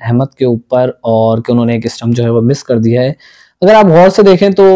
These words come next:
stump जो मिस हुआ है वो देखिएगा, स-, बॉल जो है वो सरफराज के gloves में भी नहीं आई, उसके shoulder से लग के गई है। कितनी ball जो है वो bounce करी थी,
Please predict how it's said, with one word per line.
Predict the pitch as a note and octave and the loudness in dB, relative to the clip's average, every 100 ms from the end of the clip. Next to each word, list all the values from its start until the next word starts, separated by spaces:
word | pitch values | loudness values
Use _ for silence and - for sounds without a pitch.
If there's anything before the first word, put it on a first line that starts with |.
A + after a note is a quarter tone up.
| F#3+ F3 | 4 2
stump | - - F3 F#3 | -2 -4 0 2
जो | F3+ | 2
मिस | D3 C3 D#3 G3+ - | 2 2 2 0 0
हुआ | E3 | 2
है | E3 F3 | 2 2
वो | E3+ | 0
देखिएगा, | C#3 C3+ E3 E3+ | 0 -2 -2 0
स-, | D#3+ C#3+ C3+ | 0 -2 -4
बॉल | C3 B2 A#2+ C#3 F#3+ | -4 -2 0 2 2
जो | F#3 | 2
है | G3 | 2
वो | F#3 | 0
सरफराज | - C#3+ C#3+ C#3+ E3 | -2 -4 -4 -4 -6
के | - F3 D#3+ | -2 -2 0
gloves | C3 D3+ | 0 0
में | E3 E3 | 0 0
भी | |
नहीं | D#3+ B2+ | 0 0
आई, | C3 | -2
उसके | D3+ - | -4 -8
shoulder | - A#2+ C3 | -6 -2 -2
से | C3 | -2
लग | B2+ | -4
के | - B2 | -4 -4
गई | G#2 G#2 | -2 -2
है। | D#3+ - _ _ _ - | -4 -6 _ _ _ -6
कितनी | E3 F3+ E3 | 0 0 2
ball | D3 D3 | 0 0
जो | D3 | 0
है | C#3+ | 0
वो | D3 C3 | 0 -2
bounce | A2+ _ - A2+ D#3+ E3+ | -6 _ -8 -2 -2 -2
करी | C#3 B2+ B2+ | -4 -2 -2
थी, | D3 | -2